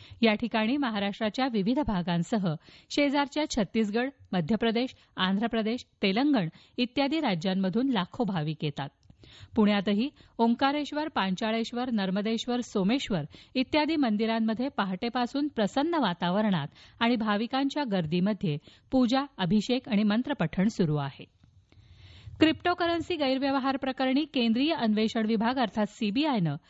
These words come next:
देशभरातल्या साठहून अधिक ठिकाणी काल छापे टाकले. यामध्ये पुण्यासह कोल्हापूर, नांदेड, दिल्ली, चंदीगड, बेंगळूर इत्यादी शहरांचा समावेश आहे. गेन बिटकॉइन नावाच्या दोन हजार पंधरा मध्ये सुरू झालेल्या कंपनीनं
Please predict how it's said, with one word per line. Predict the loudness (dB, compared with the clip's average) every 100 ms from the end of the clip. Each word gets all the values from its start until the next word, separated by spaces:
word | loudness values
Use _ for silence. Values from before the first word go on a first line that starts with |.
| -20 _
देशभरातल्या | 2 2 2 0 0 -2 -2 -4
साठहून | -2 -2 -2 -2 -4 -4
अधिक | -2 -2 -2
ठिकाणी | -4 0 0 0
काल | 0 -2
छापे | -4 -6 -4
टाकले. | -6 -8 -10 -14 _ _ -20 -20 0
यामध्ये | 2 4 0 -2
पुण्यासह | -4 -2 0 0 -2 -2 -4 -8 _ 0
कोल्हापूर, | 2 2 0 -2 -6 -2
नांदेड, | 0 0 0 -4 -4
दिल्ली, | -2 -2 -2 -4 _
चंदीगड, | -2 0 0 -2 -4 -4
बेंगळूर | 0 2 2 -2 -8 -18 -4
इत्यादी | -2 0 0 0
शहरांचा | 0 0 0 -2 -4
समावेश | -4 -2 -2 -2 -4 -4
आहे. | -8 -12 -16 _ _ -20 -18 0 4
गेन | 4 2
बिटकॉइन | 0 -2 -4 -4 0 0
नावाच्या | 0 -2 -2 -4
दोन | 0 0
हजार | 2 0 -2
पंधरा | 0 2 4 2
मध्ये | 0 0 -2
सुरू | 0 0
झालेल्या | 0 -2 -2 -2 -2
कंपनीनं | -2 0 2 4 4